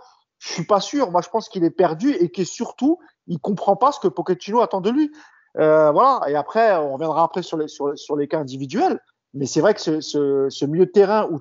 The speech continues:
où il te manque Gay, qui est très important, qui a un gros volume de jeu depuis, de, depuis le début de saison et qui est très, très bon et qui n'hésite même plus à jouer vers l'avant. Là, t'avais pas ça.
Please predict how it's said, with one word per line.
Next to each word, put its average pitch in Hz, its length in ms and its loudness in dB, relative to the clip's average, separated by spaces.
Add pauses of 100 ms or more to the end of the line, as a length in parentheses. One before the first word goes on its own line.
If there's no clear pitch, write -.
où 202 100 -6
il 170 80 -4
te - 100 -12
manque 175 240 -2
Gay, 208 260 6
qui - 80 -6
est - 100 -14
très 240 300 -6
important, 247 500 -2 (300)
qui 160 80 -2
a 165 60 2
un 156 120 0
gros 156 240 0
volume 196 320 0
de 202 140 0
jeu 202 180 -2
depuis, 160 240 -4
de, 160 140 2
depuis 151 340 -6
le 135 60 -12
début 160 180 0
de 156 60 -14
saison 175 340 0
et - 20 -14
qui - 100 -8
est - 80 -6
très, - 180 -2
très 175 200 -2
bon 185 160 -4 (360)
et 135 80 -2
qui 165 120 -2
n'hésite 160 280 2
même 180 200 -2
plus 196 180 2
à 160 60 4
jouer 151 160 0
vers 139 160 -2
l'avant. 135 300 -2 (320)
Là, 160 200 4
t'avais 139 260 -2
pas 156 160 0
ça. 240 340 0